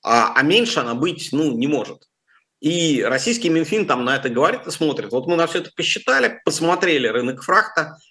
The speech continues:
посмотрели рынок, э, продажи, и мы считаем, что справедливая цена отгрузки российской нефти семьдесят. Дальше они говорят примерно следующее. «Знаете, нас не очень волнует, как у вас это в реальности устроено.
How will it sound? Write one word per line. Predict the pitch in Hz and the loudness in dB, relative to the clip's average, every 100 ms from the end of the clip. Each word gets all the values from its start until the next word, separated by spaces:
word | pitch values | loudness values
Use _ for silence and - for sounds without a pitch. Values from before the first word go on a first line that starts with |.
| _ _ | _ _
посмотрели | 151 - 151 156 165 147 101 | -4 0 2 4 4 2 0
рынок, | 82 101 120 104 - - - _ _ _ _ - | -4 0 0 -2 -10 -18 -20 _ _ _ _ -16
э, | - - - _ _ - | -14 -14 -16 _ _ 2
продажи, | 123 135 214 175 143 95 - - _ - | 2 2 0 0 -2 -4 -18 -20 _ -2
и | 160 | 2
мы | 196 | 2
считаем, | - 175 170 254 220 | 0 0 4 4 4
что | - | -2
справедливая | - - 156 156 165 180 147 110 92 92 | -8 0 0 0 -4 -2 0 0 0 -2
цена | - 120 101 - | -4 -2 -2 -2
отгрузки | 127 117 131 120 - 104 | -4 -2 -2 -4 -4 -4
российской | 113 117 117 - | -2 -4 -8 -4
нефти | 190 277 277 220 - _ _ _ _ _ _ _ - | -4 -4 -4 -6 -6 _ _ _ _ _ _ _ -4
семьдесят. | - 104 78 - - _ _ _ _ - | -2 -2 -4 -12 -18 _ _ _ _ 2
Дальше | 285 285 | 2 4
они | 262 | 2
говорят | 233 214 | 2 2
примерно | 196 196 196 | 2 0 2
следующее. | 202 147 123 113 | 2 0 0 -2
«Знаете, | 151 254 190 | 0 0 0
нас | 180 - | -2 -2
не | 185 | -2
очень | 185 151 139 | 0 0 0
волнует, | 113 113 196 262 - | 0 0 0 -2 0
как | 170 165 | -2 0
у | |
вас | 151 151 | -2 -2
это | 151 139 | -2 -2
в | |
реальности | 123 127 143 135 127 131 | 2 2 2 -2 -6 -10
устроено. | 120 - 123 98 73 58 | -12 -4 0 0 -4 -12